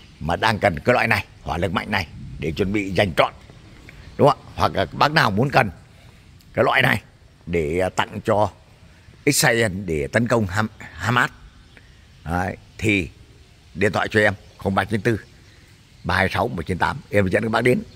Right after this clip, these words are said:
và dùng hỏa lực này để tấn công, làm bất cứ một cái gì mà các bác đang cần để nó, các bác nhé. Đấy, và cuối cùng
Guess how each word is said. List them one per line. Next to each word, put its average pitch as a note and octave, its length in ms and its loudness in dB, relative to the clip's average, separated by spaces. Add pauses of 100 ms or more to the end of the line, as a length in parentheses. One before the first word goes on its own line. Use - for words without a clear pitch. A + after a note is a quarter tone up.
(220)
và G2+ 180 4
dùng B2 240 4 (160)
hỏa F#2 120 0
lực A2 160 0
này G2+ 180 2 (760)
để E2+ 120 0
tấn C3+ 240 2
công, C3 160 4 (800)
làm E2 260 -2
bất C#3+ 160 -4
cứ A3+ 100 4
một A3 120 -2
cái C3 120 -4
gì A#2 140 0 (480)
mà G2 480 0
các - 80 -4
bác A#2+ 180 -4
đang G2+ 120 -4
cần F2+ 140 -6 (760)
để E2+ 100 -4
nó, G2 140 -2 (1160)
các - 60 -8
bác G#2+ 80 0
nhé. A#2+ 120 2 (960)
Đấy, - 160 -10 (200)
và F#2 80 0
cuối A#2+ 160 2
cùng D3 140 4